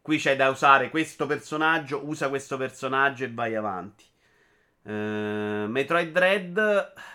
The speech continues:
se ce lo facciamo entrare in questa cosa dei puzzle, secondo me si vince a mani basse su Psychonauts.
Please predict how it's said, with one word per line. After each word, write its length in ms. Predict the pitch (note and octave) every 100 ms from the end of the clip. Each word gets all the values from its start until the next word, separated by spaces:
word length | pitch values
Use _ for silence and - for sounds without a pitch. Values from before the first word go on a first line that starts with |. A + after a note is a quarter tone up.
| - - _
se 340 | - - D3
ce 180 | - -
lo 80 | D3
facciamo 380 | D3 - D#3 D3+
entrare 460 | D#3 E3 D#3+ C#3+
in 80 | C3
questa 300 | - C3+ C#3+
cosa 200 | C#3+ D3
dei 140 | D3 D#3+
puzzle, 540 | D3 D3+ C#3+ D#3 D3+
secondo 300 | B2 A#2 A2
me 120 | G#2+
si 220 | G#2+ G2+
vince 400 | F#2+ F#2 G2 -
a 80 | G#1+
mani 220 | G1+ F2+
basse 440 | F#2 - - - _ _ _ _
su 220 | - G#2+
Psychonauts. 840 | _ - F2+ F#2 F#2 - - -